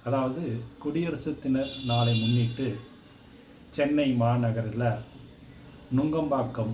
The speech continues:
ஆசா நிவாஸ் சமுதாய அந்த ஹாலில் ஒரு நாள் உணவை பற்றிய கருத்தரங்கம் நடைபெறுகிறது. உணவை மருந்தாக்கக்கூடிய கலை, குறிப்பாக நம்முடைய பாரம்பரிய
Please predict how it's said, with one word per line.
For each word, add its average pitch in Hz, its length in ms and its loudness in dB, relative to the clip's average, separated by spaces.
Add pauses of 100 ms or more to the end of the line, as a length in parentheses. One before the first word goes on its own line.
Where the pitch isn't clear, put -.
ஆசா 135 380 0
நிவாஸ் 120 500 0 (600)
சமுதாய 131 760 2 (220)
அந்த 113 380 2
ஹாலில் 120 640 0 (500)
ஒரு 147 280 2
நாள் 143 300 0 (680)
உணவை 147 340 0
பற்றிய 117 720 -2 (160)
கருத்தரங்கம் 123 680 -2
நடைபெறுகிறது. 104 640 -6 (1600)
உணவை 175 500 2 (140)
மருந்தாக்கக்கூடிய 127 1000 0
கலை, 113 300 -4 (200)
குறிப்பாக 123 840 -2 (300)
நம்முடைய 123 320 2
பாரம்பரிய 131 1000 0